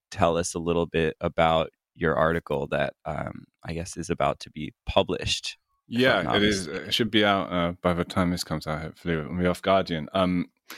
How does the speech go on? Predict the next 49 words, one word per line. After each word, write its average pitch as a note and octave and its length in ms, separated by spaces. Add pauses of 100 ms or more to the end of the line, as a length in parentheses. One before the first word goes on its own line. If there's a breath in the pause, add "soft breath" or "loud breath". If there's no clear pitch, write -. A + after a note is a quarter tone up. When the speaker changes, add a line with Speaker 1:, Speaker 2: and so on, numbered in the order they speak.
(200 loud breath)
Speaker 2:
it's A#2 140
actually D3+ 260
the B2 100
third B2 240
in G#2+ 80
the G2+ 60
series, A2 300
but F#2 140
it's E2+ 160
also, G2+ 240
like, F2+ 180
the - 60
culmination. F#2 720
The E2+ 120
first - 360
two F2+ 180
were F2 120
just - 220
sort F2 120
of E2+ 260
individual F2 760 (520)
stories F2 440
that D#2+ 120
kind F2+ 160
of E2 80
fell F2+ 280
off E2+ 320
the E2 80
bigger E2 260
picture - 560 (100)
'cause E2+ 140
it's B1+ 100
getting D#2+ 220
a D2 40
bit D2 180
too E2+ 160
long D#2 420
and D#2+ 180 (240)
unwieldy. E2+ 760 (440 loud breath)
But F#2 180
this F#2+ 200
last G#2 340
one F2+ 360 (220)
is F#2 460 (580)
an G2+ 220
overview G#2+ 560
or F2 160
a E2 60
portrait F2+ 720